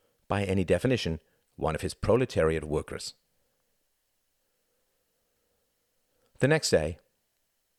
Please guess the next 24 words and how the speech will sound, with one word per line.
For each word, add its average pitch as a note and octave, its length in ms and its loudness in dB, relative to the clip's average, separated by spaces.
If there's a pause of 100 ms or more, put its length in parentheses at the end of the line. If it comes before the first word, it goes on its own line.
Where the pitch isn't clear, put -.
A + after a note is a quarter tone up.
(340)
Tom F2 560 0
was F#2+ 160 0
reading A2 280 4
in F2+ 80 2
the D#2 60 -2
smoking F2+ 380 0
lounge, D2 480 -4
enjoying F2 560 0
the D2+ 80 -2
rank F2+ 320 0
air D#2 220 2
of D#2 100 -2
the D#2+ 80 -2
many D#2+ 160 2
pipes, - 480 -8 (300)
when F#2+ 160 2
Hart A2+ 400 -2 (640)
came - 180 2
up E2+ 140 -4
to D#2 80 -8
him. D#2 160 -10 (1900)
"Tom," G3 340 2 (960)
he B2 100 2
cried, E2+ 480 0